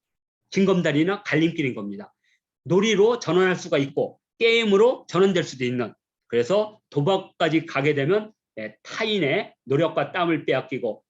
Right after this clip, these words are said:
또는 자신의 삶을 또 완전히, 예, 빼앗기고 망가지고 그리고 노동이 없는 이익을 추구한다는 측면에서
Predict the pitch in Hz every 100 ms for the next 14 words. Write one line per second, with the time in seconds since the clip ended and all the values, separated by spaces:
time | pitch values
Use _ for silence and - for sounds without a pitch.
0 | - 185 190 190 127 170 151 - 190 165
1 | 196 - _ - 165 190 _ - - 196
2 | 196 170 147 233 - _ _ 107 110 -
3 | _ _ 214 175 - 151 135 - _ _
4 | _ _ _ _ - 131 165 147 147 120
5 | 92 _ _ _ _ _ _ _ _ -
6 | 143 180 262 - _ _ _ 135 165 196
7 | 196 160 175 226 - 127 196 233 202 165
8 | 160 165 147 139 135 - 160 135 117 -
9 | 104